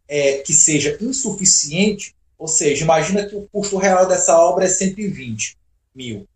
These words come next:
mas eu errei nos meus cálculos, ne-, errei no meu orçamento e passei pro meu cliente o valor de cento e dez. Então, o que vai acontecer? Ou eu não vou conseguir terminar a obra, ou eu vou ter que pedir um aditivo pro meu cliente, ou eu vou falir a minha empresa. Então,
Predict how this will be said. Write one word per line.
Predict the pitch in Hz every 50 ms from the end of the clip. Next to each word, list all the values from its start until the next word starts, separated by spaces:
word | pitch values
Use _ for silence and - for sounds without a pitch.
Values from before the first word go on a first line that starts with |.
| _ _
mas | - 160 160 165 -
eu | 190 196 214
errei | 214 196 185 196 196 202
nos | 196 190
meus | 190 190 185 - - -
cálculos, | 180 170 170 208 220 220 254 247 - - - -
ne-, | 151 156 147
errei | 160 165 160 147 160 165 175 180
no | 170 160
meu | 151 147
orçamento | 147 143 - 180 170 160 151 151 175 190 190 - - _ _ _ _ _
e | - 190
passei | - - 202 196 190 190 202 190
pro | - 202
meu | 190 190 185 185
cliente | 190 190 190 190 196
o | 190
valor | 185 185 180 180
de | 185 -
cento | - 202 202 196 202 214
e | 220
dez. | - 143 131 120 110 104 - - - - - _ _ _ _ _ - -
Então, | 196 196 254 262
o | 254
que | -
vai | - 262 254
acontecer? | 247 240 233 233 240 233 240 - 196 165 143 120 - 104 - _ _ _ _ _ _ _ _
Ou | - 269 277
eu | 294 277
não | 277 240
vou | 233 220 220
conseguir | 214 190 - 190 190 -
terminar | 185 180 170 165 160 156 147
a | 143
obra, | 143 147 156 160 160 170 - - _ _ _ _ _
ou | 208 226
eu | 226 220
vou | 214 202
ter | 202 202
que | 196 - -
pedir | - 185 151 175 185
um |
aditivo | 185 175 175 180 - - - - 185 185 156 151 -
pro | 160 151
meu | 147 147
cliente, | - 135 131 127 131 139 147 - - _ _
ou | 240 254
eu | 262 262
vou | 254 262 254
falir | - - 285 302 294 262 233 240 254
a | 262
minha | 269 294 -
empresa. | _ - 214 185 156 147 - - - _ _ -
Então, | - - 208 220 220